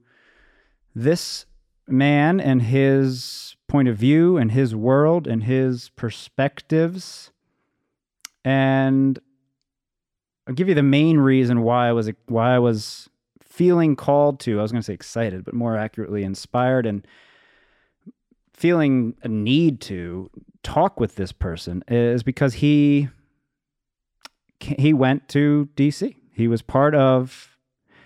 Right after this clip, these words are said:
he will not call it an insurrection. He refused to even talk if we called it that or characterized it as that. I don't, I mean, he essentially said, "Is, uh, I'll com-,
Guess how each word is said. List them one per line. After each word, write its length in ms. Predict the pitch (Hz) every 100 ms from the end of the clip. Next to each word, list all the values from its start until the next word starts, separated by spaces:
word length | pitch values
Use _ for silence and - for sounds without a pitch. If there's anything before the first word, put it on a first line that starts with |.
| _ _ _ _
he 460 | _ - - 127 139
will 240 | 131 151
not 340 | 156 170 185 _ _ _ _ _ _
call 380 | - - 151 110
it 220 | 107 - _
an 140 | 120 113
insurrection. 960 | 110 - 107 110 - - 104 135 185 _
He 100 | 110
refused 680 | 101 98 131 147 147 135 -
to 100 | 123
even 220 | 117 104
talk 340 | - 127 143 -
if 160 | 110
we 340 | 107 101 98 101 _
called 300 | - 113 101
it 100 | 98
that 220 | 101 107
or 40 | 110
characterized 720 | - 110 110 107 101 98 -
it 80 | 95
as 240 | 90 92
that. 320 | 92 98 - _ _ _ _ _ _ _ _ _
I 120 | 113
don't, 120 | 101 - _ -
I 40 |
mean, 200 | - - _ -
he 160 | 110
essentially 540 | 110 - 143 139 135 120
said, 260 | - 120
"Is, 140 | 113 107
uh, 220 | - 113
I'll 160 | 107 107
com-, 260 | - 120